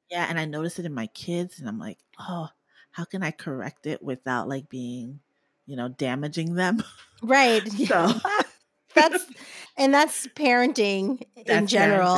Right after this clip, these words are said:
Speaker 1: parenting,
Speaker 2: How do I
Speaker 1: yeah.
Speaker 2: not damage this person forever?
Speaker 1: Yeah. So that's my thing, trying to do that. So she encourages mediation, journaling.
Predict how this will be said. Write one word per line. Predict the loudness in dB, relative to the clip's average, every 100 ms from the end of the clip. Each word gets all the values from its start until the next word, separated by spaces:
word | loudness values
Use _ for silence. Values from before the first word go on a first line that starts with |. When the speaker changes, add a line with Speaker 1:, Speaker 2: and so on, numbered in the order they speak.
| 4
Speaker 1:
parenting, |
Speaker 2:
How | 4 4
do | 6
I |
Speaker 1:
yeah. | 6
Speaker 2:
not | 6 4 0 0
damage | 2 4 2 0 -2 -4
this | -4 -8 -8 _ _
person | -4 -2 -2 -2
forever? | -4 -4 -4 -4 -4 -6 -10 _ _
Speaker 1:
Yeah. | 0 2 2 2 -2 -8 _ _ _ _
So | _ -4 -2 0 -2
that's | -6 -6
my | -8 -8
thing, | -8 -12 -14 -16
trying | -16 -18 -18
to |
do | -18 -18
that. | -16 -16 -16 _
So | -14 -12 -10
she | -12 -12 -12
encourages | -12 -10 -10 -10 -12 -18 _
mediation, | -18 -16 -16 -16 -16 -18 -16 -16 -16 -18 -20 _ _ _ _
journaling. | -10 -10 -10 -12 -12 -12 -14 -16 -18 -20